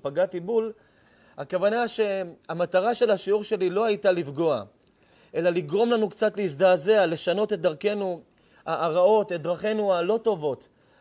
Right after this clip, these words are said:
אז כשאתה בא לשנות מישהו, ייתכן שהוא ייפגע בדרך.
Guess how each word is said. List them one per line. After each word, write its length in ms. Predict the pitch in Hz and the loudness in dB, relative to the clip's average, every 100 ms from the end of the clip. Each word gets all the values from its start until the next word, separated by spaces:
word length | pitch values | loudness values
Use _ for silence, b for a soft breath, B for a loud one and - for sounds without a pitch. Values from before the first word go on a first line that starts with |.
| b | b
אז 140 | 139 - | -14 -8
כשאתה 280 | 147 139 160 | -6 -2 0
בא 160 | 233 | 2
לשנות 500 | 254 226 190 226 220 | 0 2 0 0 -2
מישהו, 540 | 202 254 - 185 180 165 _ | -4 -4 -4 -4 -6 -10 _
ייתכן 440 | 175 175 190 240 240 | -12 -8 -4 -2 -4
שהוא 500 | - 240 247 233 - _ _ _ 196 | -2 -2 0 -4 -6 _ _ _ -10
ייפגע 400 | 214 226 262 254 | -4 2 2 4
בדרך. 560 | 240 254 214 139 - | 4 4 2 -4 -6